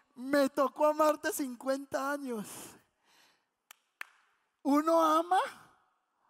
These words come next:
a esos que son muy lindos con uno. Yo lo decía hace poco. Usted se imagina yo cómo no voy a amar aquí a la hermana, por ejemplo, Tatiana, ¿cierto? No, ella hace poquito me trajo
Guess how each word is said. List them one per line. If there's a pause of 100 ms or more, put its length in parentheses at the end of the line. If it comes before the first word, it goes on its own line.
(1200)
a
esos
que
son
muy
lindos
con
uno.
Yo
lo
decía
hace
poco. (600)
Usted
se
imagina
yo
cómo
no
voy
a
amar (560)
aquí
a
la
hermana,
por
ejemplo, (180)
Tatiana,
¿cierto? (760)
No,
ella
hace
poquito
me
trajo